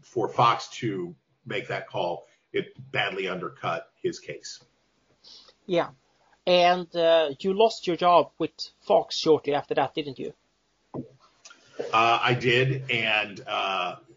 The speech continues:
Speaker 1: it is true, and, uh, if anybody wants to read my book, Broken News, uh, they should. Uh, I talk about it, uh, somewhat in there, but I would also just say,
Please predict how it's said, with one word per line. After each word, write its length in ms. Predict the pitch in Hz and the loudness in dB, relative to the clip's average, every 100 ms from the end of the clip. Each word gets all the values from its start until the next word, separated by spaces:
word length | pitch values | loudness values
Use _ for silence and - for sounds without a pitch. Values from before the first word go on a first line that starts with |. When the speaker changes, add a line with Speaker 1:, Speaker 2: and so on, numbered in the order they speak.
| _ _ _ _ | _ _ _ _
Speaker 1:
it 100 | 110 | -10
is 160 | 101 - | -8 -8
true, 560 | - - 104 107 127 - | -8 -2 -2 0 -2 -4
and, 640 | 113 101 95 90 90 90 73 90 | -6 -4 -2 -4 -6 -12 -16 -10
uh, 320 | 90 85 82 - _ _ | -8 -8 -12 -16 _ _
if 240 | 95 - - - | -18 -18 -20 -14
anybody 300 | - 98 110 | -8 -4 -2
wants 240 | 98 98 - | -2 -4 -8
to 100 | 87 | -6
read 200 | 98 87 | -6 -2
my 140 | 90 | -2
book, 340 | 85 95 - - | 0 -2 -2 -2
Broken 380 | 95 87 90 | 0 0 -4
News, 460 | 87 90 110 131 - 101 - | -4 -2 -2 -4 -2 -4 0
uh, 300 | 92 90 85 | 2 4 4
they 260 | 85 87 80 | 0 -4 -2
should. 540 | - 95 95 131 131 101 | 0 2 2 2 0 4
Uh, 460 | 95 92 87 90 - - | 4 6 4 2 -4 -12
I 100 | - | -6
talk 220 | 92 135 131 | 2 2 2
about 220 | 107 104 | 0 -2
it, 140 | - - | -4 -4
uh, 260 | 104 98 | 0 0
somewhat 380 | - 185 180 139 | 0 0 2 0
in 120 | 107 | -2
there, 280 | 101 101 135 _ _ - | -6 -10 -12 _ _ -2
but 180 | 147 - - | -2 -2 -6
I 100 | 117 | -2
would 160 | 123 120 | 0 -2
also 260 | 110 107 | -6 -8
just 240 | 92 95 - | -10 -12 -10
say, 300 | 101 87 | -8 -8